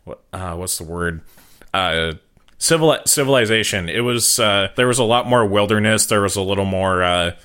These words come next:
it, it was a little harder to find towns back then. Like, it's, it's kind of funny that they still somehow to meet back together in such a large country when they could have gone in any given direction and they probably wouldn't have n-, ever seen each other again.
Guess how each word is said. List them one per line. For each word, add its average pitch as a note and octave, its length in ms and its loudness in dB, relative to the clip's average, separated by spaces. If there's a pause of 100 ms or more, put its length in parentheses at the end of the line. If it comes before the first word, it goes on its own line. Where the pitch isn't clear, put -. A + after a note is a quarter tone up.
(460)
it, A#2+ 380 0
it D3+ 80 4
was D3+ 160 2
a E3 60 4
little F#3 240 4
harder D#3 260 2
to D3+ 80 -4
find A#2+ 320 0
towns B2 360 -2
back F#2+ 280 -2
then. E2 320 -4
Like, F#2 260 -4 (140)
it's, - 560 -4
it's B2 180 -4
kind F3 260 -2
of D#3 80 2
funny D#3 280 2
that B2 220 0
they A#2+ 120 2
still C#3+ 460 2
somehow B2+ 500 0
to G#2+ 320 -2 (140)
meet A#2+ 400 -4
back A#2 260 -2
together G2+ 540 0
in G#2 260 -2
such A#2 240 0
a G#2+ 60 0
large G2 420 -2
country F#2 720 -4 (420)
when G2+ 520 -2
they A2+ 160 0
could C3+ 200 0
have A2+ 120 0
gone G#2 380 0
in G2+ 380 -2
any A#2+ 300 -2
given A2 260 0
direction G2 520 -2
and F2+ 140 -4
they F2+ 80 -2
probably G#2 340 -2
wouldn't F#2+ 280 -4
have E2 120 -6
n-, G2 100 -8 (120)
ever G2 300 -2
seen A2 240 -2
each F2+ 120 -6
other F2+ 220 0
again. E2+ 380 -4